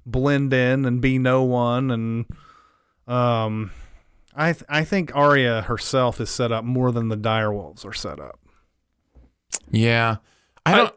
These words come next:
Speaker 3: I
Speaker 2: I
Speaker 3: thi-, yeah, if there's gonna be any direwolf that has any significance, it's gonna be Ghost. I think he's the only one that anybody really cares about.
Speaker 2: Well, and, and really, honestly, the thing that makes me think they won't be a huge part is the fact that I'm not even sure I could tell you which ones are still alive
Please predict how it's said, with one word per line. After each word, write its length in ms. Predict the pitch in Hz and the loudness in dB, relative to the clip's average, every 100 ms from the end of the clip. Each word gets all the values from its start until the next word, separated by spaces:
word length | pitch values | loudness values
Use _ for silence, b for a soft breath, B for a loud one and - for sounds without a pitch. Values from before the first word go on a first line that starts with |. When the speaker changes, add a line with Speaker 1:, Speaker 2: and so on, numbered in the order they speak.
| - | 0
Speaker 3:
I 60 | |
Speaker 2:
I 40 | 190 | 0
Speaker 3:
thi-, 260 | - 175 190 | 0 -8 -4
yeah, 260 | 196 156 | 2 2
if 200 | 151 156 | 2 -2
there's 240 | - 185 170 | 0 0 0
gonna 160 | 175 | 0
be 100 | 151 | 2
any 160 | 139 139 | 2 2
direwolf 560 | 131 131 131 127 123 - | 2 2 2 0 -2 -4
that 160 | 131 | -4
has 300 | 131 139 120 - | 0 0 0 -2
any 200 | 131 131 | 0 0
significance, 680 | - 123 127 - - 123 | -2 0 -2 0 -2 -2
it's 120 | 139 - | -4 0
gonna 180 | 139 | 0
be 100 | 127 | 2
Ghost. 640 | 120 123 117 113 - - - _ _ | 2 2 2 -2 -6 -10 -16 _ _
I 120 | - | -2
think 160 | 135 135 | 0 2
he's 240 | 147 131 | 2 0
the 100 | 131 | 0
only 180 | 131 127 | 0 0
one 400 | 120 120 120 117 - _ _ | 0 0 0 -2 -6 _ _
that 240 | 135 127 _ | -2 -2 _
anybody 360 | 147 139 127 123 | 0 2 2 2
really 240 | 131 123 | 2 0
cares 340 | - 131 117 | -2 -2 0
about. 380 | 120 117 117 120 _ _ | 0 0 0 -4 _ _
Speaker 2:
Well, 160 | 165 202 | 0 2
and, 140 | 214 185 | -2 0
and 180 | 180 | 2
really, 260 | 160 220 220 | 2 2 0
honestly, 520 | - 147 185 - 139 | 0 0 2 2 0
the 120 | 120 113 | 0 0
thing 220 | - 156 | 0 0
that 120 | 170 | 0
makes 260 | 123 113 - | 0 0 0
me 120 | 113 | -2
think 300 | - 113 107 | 0 -2 2
they 120 | 101 | 0
won't 320 | 92 92 107 | 2 0 0
be 140 | 131 156 | 0 0
a 40 | |
huge 340 | 147 156 151 | 2 0 -2
part 320 | - 147 160 - | 0 2 2 0
is 240 | 131 147 | 2 2
the 80 | 135 | 2
fact 320 | 127 127 123 | 0 0 0
that 120 | 117 - | -2 -2
I'm 220 | - 120 170 | 0 0 2
not 240 | 180 - | 0 0
even 260 | 131 120 113 | 0 0 0
sure 200 | - 110 | 2 2
I 80 | |
could 180 | 110 110 | 2 0
tell 160 | - 101 | 2 2
you 100 | 95 | 2
which 200 | 98 - | 0 0
ones 180 | 113 139 | 0 0
are 80 | |
still 240 | 156 160 156 | 0 0 0
alive 480 | 131 80 82 135 | 2 0 0 -4